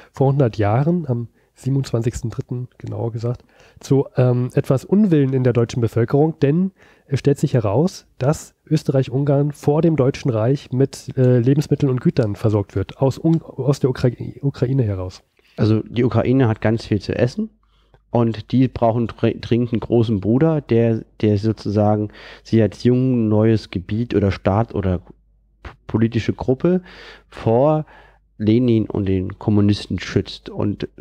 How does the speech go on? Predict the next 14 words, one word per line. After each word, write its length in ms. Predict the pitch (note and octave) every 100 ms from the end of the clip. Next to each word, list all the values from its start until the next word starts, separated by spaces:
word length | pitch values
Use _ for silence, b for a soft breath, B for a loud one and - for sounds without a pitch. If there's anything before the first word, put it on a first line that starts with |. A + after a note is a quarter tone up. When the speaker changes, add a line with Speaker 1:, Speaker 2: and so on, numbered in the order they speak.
| - -
Speaker 2:
hat 300 | - G#2 A2+
sozusagen 720 | A#2 G#2+ - G#2 G2+ G#2 G#2
ein 640 | - F#2 G2 G2 G2 F#2+ - - -
Getreideablieferungsabkommen 1500 | G#2 - G#2 A2 - - A2+ A2 G#2+ - F#2+ - G#2+ A2 G#2+
mit 100 | G#2
den 100 | G#2+
Mittelmächten, 840 | G#2+ G#2+ A#2 G2+ G2 - - F2+ - B B B B B B -
ähm, 280 | F#2+ F#2 -
abgeschlossen, 600 | - C3 - C3 - A2+
wo 80 |
es 100 | A2+
darum 320 | - A2 G#2 G2+
geht, 400 | G#2 B2 - - B B B B -
äh, 400 | G#2+ G#2+ G#2 G2+